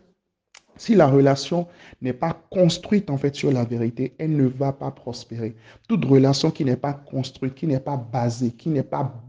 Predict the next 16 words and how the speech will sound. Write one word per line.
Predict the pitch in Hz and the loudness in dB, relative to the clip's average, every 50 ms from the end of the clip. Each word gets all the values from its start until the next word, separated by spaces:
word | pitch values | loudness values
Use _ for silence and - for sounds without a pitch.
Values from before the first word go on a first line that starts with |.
| - | -8
bâtie | - 131 139 139 - _ _ - 180 180 190 190 - - - - _ | -6 -6 -6 -6 -8 _ _ -4 -2 0 0 -2 -4 -12 -20 -20 _
sur | - - - - 180 185 170 | -14 -10 -2 0 2 4 6
le | 139 123 | 6 4
fondement | - - - - - - - 202 190 190 170 175 180 196 208 208 | 4 0 -8 -14 -6 0 4 6 8 8 8 8 6 6 6 4
de | 165 | 4
la | 139 131 123 120 | 2 2 0 0
vérité | 123 120 117 117 117 - - - - - - - | -2 -2 -2 -2 -2 -4 -8 -12 -14 -12 -12 -6
ne | 147 165 190 190 196 | 0 4 6 6 6
pourra | 190 190 - 190 190 190 202 202 | 4 2 0 -4 -4 -2 -2 -2
pas | - 202 190 | -4 -4 -6
prospérer. | - - - - - - - 156 156 147 | -6 -6 -10 -12 -10 -8 -6 -4 -2 0
La | - 151 147 | 0 2 2
vérité | 147 151 156 156 160 156 208 | 4 6 6 6 4 4 2
de | 170 165 | 2 4
manière | 147 147 143 165 170 156 | 2 2 4 4 4 4
réciproque. | 151 147 139 143 - 143 - - - - | 4 2 2 0 -4 -8 -4 -4 -4 -4